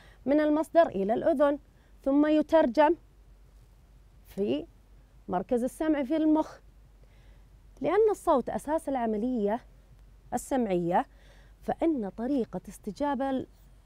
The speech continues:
استجابة الأذن للصوت تعتمد على مقياس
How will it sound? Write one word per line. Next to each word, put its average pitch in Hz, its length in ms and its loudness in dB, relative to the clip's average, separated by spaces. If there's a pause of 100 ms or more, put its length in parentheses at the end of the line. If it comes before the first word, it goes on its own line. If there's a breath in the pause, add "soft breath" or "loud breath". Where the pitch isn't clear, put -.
استجابة 240 760 0
الأذن 226 340 2
للصوت 277 580 2 (340 soft breath)
تعتمد 349 500 4
على 294 320 6 (840 soft breath)
مقياس 240 800 4